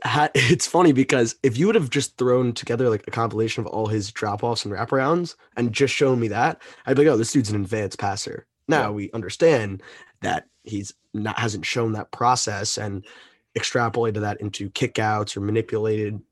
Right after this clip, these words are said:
Speaker 1: reads and all that. However, he's not just driving and doing a lay down. He is shown some advanced deliveries, whether that be extending the play and kind of jump it. Like, I love when guys jump out of bounds to get an angle and kind of
Speaker 2: Yeah.
Speaker 1: just, like, hang in the air and wrap it around.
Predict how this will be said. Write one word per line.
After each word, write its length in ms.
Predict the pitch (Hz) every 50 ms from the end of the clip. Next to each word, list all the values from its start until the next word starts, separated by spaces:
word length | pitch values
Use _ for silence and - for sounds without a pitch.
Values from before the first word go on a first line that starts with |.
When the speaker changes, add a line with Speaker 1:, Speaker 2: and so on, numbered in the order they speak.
| _ _ _ -
Speaker 1:
reads 320 | 117 120 117 113 107 -
and 80 | 117 110
all 100 | 107 104
that. 280 | 117 147 139 117 110 - - - _ _ _
However, 480 | - 113 131 180 208 143 127 117 104 - - - - _
he's 180 | - 160 156 131
not 140 | 240 247 180
just 180 | 147 107 98
driving 540 | 98 117 127 123 123 113 101 117 113 104 101
and 360 | 98 107 110 - 107 - - - 117 101
doing 240 | 131 123 117 104
a 20 | 101
lay 200 | 101 113 113 104
down. 260 | - - - - -
He 160 | 107 104 127 165
is 160 | 202 185 147
shown 400 | - - 160 165 170 143 113 104
some 220 | - - 117 113
advanced 440 | 101 92 90 113 120 120 107 - -
deliveries, 600 | - 104 107 110 98 107 107 107 107 104 - -
whether 180 | - 117 117 113
that 200 | 110 110 - -
be 260 | - 113 110 107 101 - - - _ _ -
extending 580 | 120 113 - - - - 139 123 120 120 120 113
the 60 | 110
play 360 | 104 - - 123 117 117 113
and 100 | 113 110
kind 180 | - 117 110 107
of 120 | 98 104 -
jump 280 | - 135 120 113 -
it. 100 | - -
Like, 180 | - 113 101 - _ _ -
I 60 | 123
love 260 | 127 131 147 151 120
when 120 | 139 131
guys 260 | 120 120 117 120 104 -
jump 340 | 101 - 135 120 107 98 - -
out 140 | 101 120 117
of 80 | 107
bounds 420 | 95 113 117 117 123 131 135 127 - -
to 100 | - 107
get 240 | 92 - 131 123
an 100 | 110 113 -
angle 400 | 117 110 113 117 117 113 113 113
and 100 | 110 104
kind 160 | - - 110
of 60 | 110 -
Speaker 2:
Yeah. 40 |
Speaker 1:
just, 140 | - 110 -
like, 220 | 117 107 104 - _ - - -
hang 260 | - 131 131 127 123
in 140 | 120 117 113
the 160 | 113 113 117
air 140 | 120 120 117
and 140 | 110 107 117
wrap 220 | 117 117 113 -
it 80 | - 113
around. 400 | 107 110 110 117 127 135 123